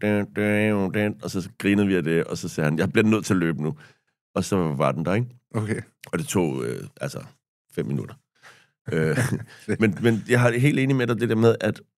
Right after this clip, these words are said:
Speaker 1: lave tingene fair. Altså, fordi det, der kommer, og det er også det, som for-, de artister, jeg arbejder med, de skal, de skal have tillid til mig
Speaker 2: Mm.
Speaker 1: og til min proces. Så det kan godt være, at de synes, at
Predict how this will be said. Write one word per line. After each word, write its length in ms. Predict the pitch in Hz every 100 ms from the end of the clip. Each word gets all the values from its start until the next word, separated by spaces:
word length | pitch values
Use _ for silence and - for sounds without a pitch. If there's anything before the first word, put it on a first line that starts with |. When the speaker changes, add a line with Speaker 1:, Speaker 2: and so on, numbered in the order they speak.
| _ _ -
Speaker 1:
lave 140 | 104 104
tingene 280 | - 113
fair. 200 | 113 110
Altså, 240 | 104 113 98
fordi 180 | 110 107
det, 160 | 139
der 80 | 135
kommer, 320 | - 117 113
og 160 | - 110
det 80 | 123
er 40 |
også 140 | 113 120
det, 100 | 107
som 140 | 107
for-, 160 | 101 - - -
de 100 | 113
artister, 440 | 98 - 120 -
jeg 420 | 110 90 90 98 110 -
arbejder 300 | 67 95 95
med, 140 | 98
de 140 | 85 107
skal, 220 | - 101 - _
de 80 | 104
skal 160 | -
have 80 | 104
tillid 340 | - 123 113 104
til 160 | -
mig 340 | 95 87 82 98 - _
Speaker 2:
Mm. 260 | 110 107 90
Speaker 1:
og 100 | 87
til 120 | 95
min 180 | 98 73
proces. 460 | - 85 73 73 -
Så 100 | 82
det 140 | 98
kan 100 | 107
godt 220 | - 113
være, 160 | 107 104
at 100 | 101
de 80 | 101
synes, 260 | 110 98
at 60 | -